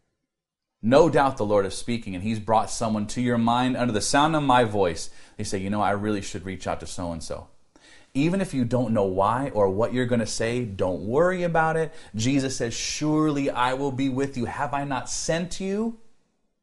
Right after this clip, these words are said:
You will be successful. Write the name down.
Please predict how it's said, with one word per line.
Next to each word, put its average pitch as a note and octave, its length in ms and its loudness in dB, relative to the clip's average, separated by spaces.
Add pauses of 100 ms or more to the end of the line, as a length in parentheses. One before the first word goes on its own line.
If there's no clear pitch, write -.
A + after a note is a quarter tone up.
(1080)
You G#2 200 -2
will A2+ 80 0
be G2+ 140 -4
successful. - 760 -8 (1000)
Write A#2 360 4
the C#3 60 2
name G2+ 300 0
down. D#2+ 380 -6